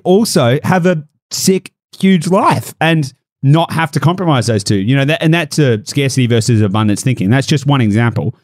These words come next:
right? So changing that, that paradigm about how we're thinking about things and, and where we're going. And yeah, I said, I was having that conversation with Gabby this morning. I was like,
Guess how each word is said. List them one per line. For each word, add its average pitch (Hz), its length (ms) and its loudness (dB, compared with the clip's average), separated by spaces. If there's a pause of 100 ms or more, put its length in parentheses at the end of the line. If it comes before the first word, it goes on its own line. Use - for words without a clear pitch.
(280)
right? 113 200 -2 (100)
So 156 360 0 (420)
changing 180 380 2
that, 151 240 -2
that 131 200 -2
paradigm 139 440 0
about 107 180 0
how 117 160 2
we're 110 100 2
thinking 131 400 0
about 120 240 0
things 110 260 0
and, 101 220 0
and 104 220 0
where 123 180 2
we're 113 180 0
going. 110 520 0
And 95 240 -2
yeah, 139 160 -2
I 139 40 0
said, 147 260 -2
I 123 80 0
was 131 100 0
having 143 160 2
that 131 140 -2
conversation 127 380 0
with 101 60 0
Gabby 107 200 2
this 98 120 -4
morning. 117 220 2
I 95 60 2
was 92 80 -2
like, 107 140 -2